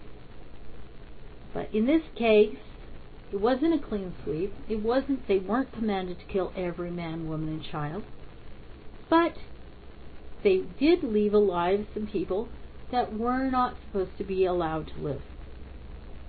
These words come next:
And this is something else that is difficult sometimes for us to get our minds around it.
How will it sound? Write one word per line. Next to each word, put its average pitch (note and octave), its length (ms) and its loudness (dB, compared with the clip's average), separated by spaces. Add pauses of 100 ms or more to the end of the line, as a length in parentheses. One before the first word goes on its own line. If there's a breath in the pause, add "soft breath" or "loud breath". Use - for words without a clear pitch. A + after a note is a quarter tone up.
(560 loud breath)
And G3 100 -2
this A3+ 180 0
is A#3+ 160 -6
something A3 320 -4
else E3+ 200 -6 (160)
that F#3+ 140 -2 (140)
is G3+ 120 4 (200)
difficult A3+ 420 -4 (140)
sometimes G3+ 600 -2 (600)
for D4+ 200 4
us C#4 180 4
to A#3 60 -6
get G#3 120 4
our F#3+ 100 2
minds G#3+ 480 4
around E3+ 340 0
it. D#3 120 -6